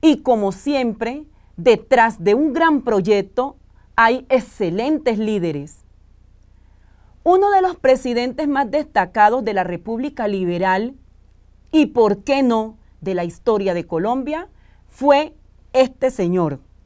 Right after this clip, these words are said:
Alfonso López Pumarejo, quien gobernó por dos periodos.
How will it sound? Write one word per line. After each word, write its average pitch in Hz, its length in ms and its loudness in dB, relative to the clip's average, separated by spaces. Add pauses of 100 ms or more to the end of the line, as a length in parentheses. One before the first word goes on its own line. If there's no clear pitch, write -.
(1400)
Alfonso 208 640 -2
López 277 560 0 (160)
Pumarejo, 185 720 -2 (1160)
quien 254 360 -2
gobernó 240 760 2
por 196 320 -4
dos 254 260 0 (120)
periodos. 180 760 -6